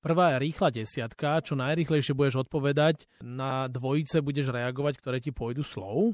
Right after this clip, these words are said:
Vyberieš jedno, ktoré ti je najbližšie. Že či tomu rozumieš? Napríklad, keby som ti povedal, že ten pekný, e, šál, čo máš,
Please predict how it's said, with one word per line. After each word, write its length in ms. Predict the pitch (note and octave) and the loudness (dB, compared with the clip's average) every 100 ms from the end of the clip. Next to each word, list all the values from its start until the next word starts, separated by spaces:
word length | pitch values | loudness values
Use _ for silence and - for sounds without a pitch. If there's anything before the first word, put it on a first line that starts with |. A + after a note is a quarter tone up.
| D3 | -2
Vyberieš 560 | B2+ D3+ D#3 D3 C#3 | -2 2 4 4 2
jedno, 320 | B2+ C3 D3+ C#3 | 2 0 2 0
ktoré 240 | C#3 C3+ | 0 -2
ti 160 | C3 C3 | -2 -4
je 80 | |
najbližšie. 580 | A2+ A#2+ B2 B2 - - - _ _ - | -2 -4 -4 -6 -6 -14 -18 _ _ -12
Že 40 | B2 | -4
či 80 | D3 | 0
tomu 160 | E3+ D#3+ | 2 2
rozumieš? 640 | C#3+ C#3 D3 G2+ - - | 0 0 -2 -4 -10 -8
Napríklad, 400 | C3+ C3+ D#3 C#3+ | -4 -2 -2 -2
keby 240 | - C#3 B2 | -2 -2 2
som 160 | D3 | 0
ti 80 | C3+ | 0
povedal, 560 | B2 C#3+ C#3+ C#3 B2 C3 | -2 0 0 0 0 0
že 240 | B2 A2+ - _ - | -4 -6 -8 _ -6
ten 160 | C3+ | -6
pekný, 560 | - D3 E3 D3+ C#3+ C#3 | -2 0 2 2 0 -2
e, 160 | C3+ | -4
šál, 400 | B2 D3+ B2 B2+ | -2 2 2 2
čo 160 | D3 F3+ | 0 2
máš, 400 | A3 A3 E3 | 2 2 0